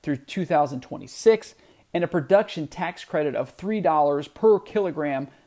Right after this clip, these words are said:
of hydrogen that contains greenhouse gas emissions below point four five kilograms per C O two per kilogram of hydrogen.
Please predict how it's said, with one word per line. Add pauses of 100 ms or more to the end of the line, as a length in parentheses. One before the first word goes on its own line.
of
hydrogen (280)
that
contains (340)
greenhouse
gas
emissions
below
point
four
five (120)
kilograms
per
C
O
two (260)
per
kilogram
of
hydrogen.